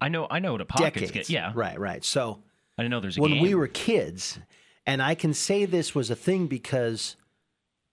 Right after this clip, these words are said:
Speaker 2: Mike is seven years older than I am. And so he's a, a slightly different generation. Now, I have an older brother, his exact same age, so I understand his generation, but it's a little bit different.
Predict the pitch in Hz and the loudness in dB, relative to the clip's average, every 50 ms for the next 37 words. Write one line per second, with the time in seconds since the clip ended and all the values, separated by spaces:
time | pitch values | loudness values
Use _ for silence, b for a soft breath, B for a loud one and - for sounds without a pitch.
0 | _ _ - 143 139 143 165 160 - 131 120 - - 165 151 139 151 143 131 127 | _ _ 0 0 2 2 2 2 0 -2 0 0 0 0 0 2 2 0 0 0
1 | 123 110 123 120 120 110 90 98 85 80 73 76 69 57 - - - _ _ 120 | 0 2 0 0 0 -2 -4 -4 -4 -4 -6 -8 -12 -14 -18 -20 -20 _ _ -4
2 | 113 - - - 135 123 113 120 156 156 139 156 139 127 117 127 151 - 131 123 | -2 -2 0 2 2 2 2 0 0 0 0 0 0 -2 -2 -6 -8 -6 -2 -2
3 | 120 120 113 - - - 208 240 254 220 185 180 160 139 170 160 - 143 120 104 | -2 -2 -2 -2 -2 0 2 2 2 4 2 2 2 2 2 2 2 0 0 2
4 | 123 120 113 104 98 90 90 90 - 87 - 92 104 123 143 147 135 139 135 131 | 0 0 0 0 -2 -2 -2 -4 -4 -4 -4 -2 0 2 2 2 2 2 0 0
5 | 131 123 120 107 117 110 95 101 98 113 104 - 104 87 95 101 92 92 - - | 0 0 -2 -2 -2 -2 -2 -2 -2 -2 -2 -4 -6 -4 -2 -2 -2 -2 -4 -4
6 | 110 98 90 92 98 92 90 87 82 - - 110 92 90 92 92 90 82 - - | -2 -2 -2 -2 -2 -2 -2 -4 -4 -4 -4 -2 -2 -2 -4 -6 -6 -6 -6 -4
7 | 127 123 120 117 110 - B B B B B B B _ 123 113 101 - 120 104 | -4 -2 -2 -4 -6 -8 B B B B B B B _ -4 -4 -2 -2 -2 -2
8 | 98 92 87 87 87 - 104 101 95 98 110 127 156 202 196 214 170 160 214 220 | -2 -2 -2 -2 -2 -2 -4 -4 -4 -4 -2 2 2 4 2 2 4 4 4 2
9 | - - 127 92 - - - | 4 0 -2 -4 -4 -6 -12